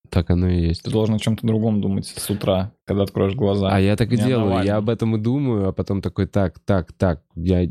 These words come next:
Speaker 1: я не могу об этом больше думать. Че там Навальный?»
Speaker 2: <laughs> Прикольно, что есть люди, которые просыпаются, у них первая мысль: «Че там Навальный?»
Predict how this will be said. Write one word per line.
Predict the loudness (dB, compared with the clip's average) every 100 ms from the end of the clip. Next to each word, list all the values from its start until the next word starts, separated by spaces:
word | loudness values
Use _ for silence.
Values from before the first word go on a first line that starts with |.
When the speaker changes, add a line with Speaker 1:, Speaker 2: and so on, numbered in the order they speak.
| -2
Speaker 1:
я | 0 2
не | 2 2
могу | 0 0 0
об | 0
этом | -2 -2 0
больше | -2 -2
думать. | 0 0 0 -4
Че | -2 0
там | 2
Навальный?» | 0 0 0 -2 -6 -10 _ -2
Speaker 2:
<laughs> | -2 -2 -6 _ _ _ _ _ _ _ _ _ _ _ _ _ _ _ _ -6 -2 -2 -4 -6
Прикольно, | -4 0 2 0
что | 0 -2
есть | 0
люди, | -2 -2
которые | 0 0
просыпаются, | 0 -4 -2 0 0 0 0
у | 0
них | 0
первая | 0 0 2
мысль: | 0 0 -2 -4
«Че | -2 0
там | 0 0
Навальный?» | 0 -2 -2 -4 -6